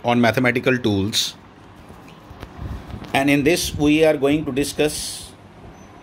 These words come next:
simultaneous linear equations, कि अगर दो इक्वेशंस मुझे दी हों तो उनको कैसे सॉल्व करना है।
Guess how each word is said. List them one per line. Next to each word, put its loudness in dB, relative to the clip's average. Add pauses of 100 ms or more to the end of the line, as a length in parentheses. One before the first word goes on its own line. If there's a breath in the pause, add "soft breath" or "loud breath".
(360)
simultaneous 2
linear 0
equations, -6 (2250)
कि 2
अगर 4
दो 4
इक्वेशंस 0
मुझे 0
दी 0
हों -4 (1300)
तो 6
उनको 2
कैसे 2
सॉल्व 0
करना -6
है। -16